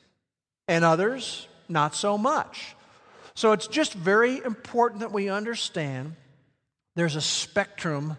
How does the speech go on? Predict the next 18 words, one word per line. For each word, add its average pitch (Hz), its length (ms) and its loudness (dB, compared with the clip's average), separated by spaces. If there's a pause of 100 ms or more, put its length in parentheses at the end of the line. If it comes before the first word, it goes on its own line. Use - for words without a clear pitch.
(120)
of 151 220 -6
people 123 480 -4 (460)
who 196 140 2
would 175 140 6
identify 160 640 2
themselves 143 540 -2
with 147 140 -6
the 160 100 -2
emerging 156 540 -4
church 143 500 -6 (100)
movement. 156 480 -4 (1040)
You 214 100 6
really 277 220 8
can 240 180 0
find 185 380 4
no 233 440 10
official 240 520 0
spokesman. 185 840 4